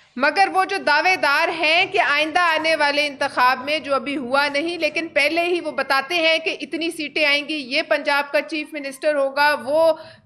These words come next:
अ, जो है finance minister होगा, फलाना जो है वो foreign minister होगा, उनसे आप ये तो पूछें कि आप किस दिन ड्राइंग room से बाहर तशरीफ़ ला रहे हैं।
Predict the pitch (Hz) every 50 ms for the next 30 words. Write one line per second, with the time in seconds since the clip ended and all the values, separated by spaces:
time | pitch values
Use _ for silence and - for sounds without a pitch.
0 | - - 254 262 269 269 - 285 277 262 277 277 285 294 285 285 - - - _
1 | _ - 269 277 269 269 277 311 302 302 320 302 302 285 294 285 294 - 320 302
2 | 359 349 302 277 277 269 285 285 285 285 294 311 - - - - - - 285 285
3 | 285 277 294 302 330 339 330 277 294 277 339 285 285 285 285 262 277 285 277 277
4 | 277 269 269 277 - - - - - - - 294 294 311 330 330 330 320 302 302
5 | 302 302 311 330 311 294 311 320 311 269 269 262 285 285 294 285 285 311 277 -
6 | 349 330 311 294 294 294 247 277 302 320 - 349 339 339 320 277 277 - 349 339
7 | 339 339 330 294 220 226 254 269 294 - - - 339 359 - - - 359 381 381
8 | 339 381 349 339 349 349 359 349 320 320 - 294 277 - - 247 240 240 226 -
9 | - 220 190 180 - - 160 139 127 - - - _